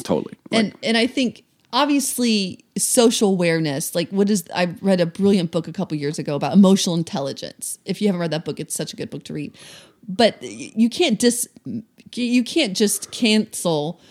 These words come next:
Speaker 2: like, what other people are feeling and, and how that's affecting them, right? You have to take into consideration. We're not saying that. But I think at the end of the day, if you're controlled by what you think people are thinking,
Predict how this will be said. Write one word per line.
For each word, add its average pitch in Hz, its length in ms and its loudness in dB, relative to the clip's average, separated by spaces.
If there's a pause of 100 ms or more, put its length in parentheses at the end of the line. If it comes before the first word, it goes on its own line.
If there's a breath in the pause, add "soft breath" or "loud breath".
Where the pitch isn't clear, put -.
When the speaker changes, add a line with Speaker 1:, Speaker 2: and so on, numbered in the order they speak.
(180 soft breath)
Speaker 2:
like, 185 260 2
what 202 140 2
other 202 180 6
people 196 300 0
are 165 80 0
feeling 165 600 -2
and, 160 280 -4
and 170 180 0
how 190 180 -2
that's 165 240 -4
affecting 170 520 -4
them, 143 220 -4
right? 170 220 -2
You 196 140 0
have 277 140 2
to - 80 -6
take 226 280 -2
into 190 200 2
consideration. 170 720 -4
We're 190 100 0
not 214 160 0
saying 175 260 -4
that. 80 180 -10
But - 80 -6
I 214 80 2
think 226 220 0
at 190 80 -2
the 196 120 -2
end 233 120 4
of 165 60 -2
the 165 60 -2
day, 156 520 -2 (340 soft breath)
if 185 140 -6
you're 220 100 4
controlled 214 480 0
by 196 100 2
what 170 200 -2
you 185 180 -2
think - 500 -2
people 208 280 2
are 151 80 -2
thinking, 233 640 -2